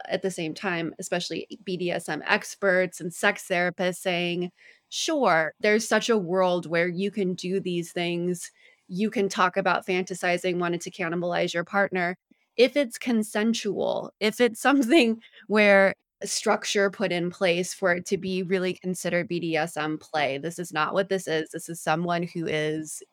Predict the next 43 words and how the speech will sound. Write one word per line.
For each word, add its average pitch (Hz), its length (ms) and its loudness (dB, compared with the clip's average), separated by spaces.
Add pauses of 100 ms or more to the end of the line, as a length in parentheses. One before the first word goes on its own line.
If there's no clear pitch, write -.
(120)
sort 175 200 -2
of, 165 100 -2
like, 151 200 -4
preying 175 500 -2
on 156 240 -2 (100)
hot 160 200 2
women 160 240 -2
on 147 140 0
Instagram 151 720 -4
and 180 120 -2
taking 214 380 0
it 170 140 -2
to 170 180 -4
a 165 60 0
place 170 460 -4
that 160 300 2 (560)
feels 202 840 0 (140)
really 214 240 4
scary 185 920 0 (120)
for 175 260 0
them." - 480 -4 (320)
And 226 180 4
people 294 360 4
are 208 160 4
just, 185 320 -4
like, 175 160 -2
s-, - 180 -8
glued 190 640 -2
to 208 100 -10
the 202 140 -2
story 247 340 0
because 269 280 -2
it's 302 180 -2
fucking 330 340 4
crazy. 294 720 0
And 208 160 6
then 214 100 6
all 190 180 6
of 202 80 4
these 226 160 -2
clips - 340 0
of 294 100 0
him. 202 340 2